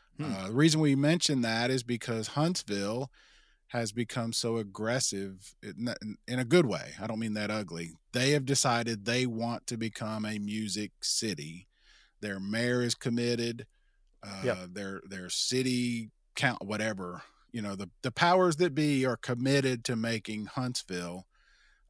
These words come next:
Speaker 2: um, a music place. And that's why I think it, this show will, will be interesting to people outside of Chattanooga and, and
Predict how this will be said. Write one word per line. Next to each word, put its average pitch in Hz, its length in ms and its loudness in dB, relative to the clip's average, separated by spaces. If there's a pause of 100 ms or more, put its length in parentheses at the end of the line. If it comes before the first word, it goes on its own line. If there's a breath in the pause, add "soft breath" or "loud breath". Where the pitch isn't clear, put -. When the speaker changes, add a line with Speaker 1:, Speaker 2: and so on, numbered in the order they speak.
Speaker 2:
um, 90 540 -10 (100)
a 107 80 -6
music 101 460 -4 (100)
place. 87 600 -4 (520 soft breath)
And 104 360 -6 (140)
that's - 540 -2
why 107 380 -2
I 101 60 -2
think 104 260 -8
it, 95 120 -8 (120)
this 107 200 -6
show 104 400 -4
will, 98 300 -8
will 98 160 -8
be 95 200 -6
interesting 92 540 -10
to 90 60 -12
people 92 340 -10
outside 95 500 -2
of 92 160 -12
Chattanooga 87 540 -6
and, 85 260 -12 (100)
and 85 260 -12